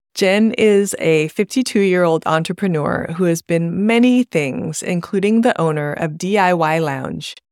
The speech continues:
an independent art and craft school in support of the vibrant arts community of Portland, Oregon. That's where I know her from. I actually taught one of the classes for her school out of the art store Collage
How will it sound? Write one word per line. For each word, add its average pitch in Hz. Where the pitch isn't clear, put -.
an 175
independent 185
art 175
and 214
craft 147
school 151
in 170
support -
of 170
the 165
vibrant 208
arts -
community 143
of 143
Portland, 151
Oregon. 151
That's 190
where 170
I 208
know 139
her -
from. -
I 190
actually 254
taught -
one 165
of 160
the 170
classes 151
for 156
her 160
school 165
out 151
of 151
the -
art 202
store 147
Collage 156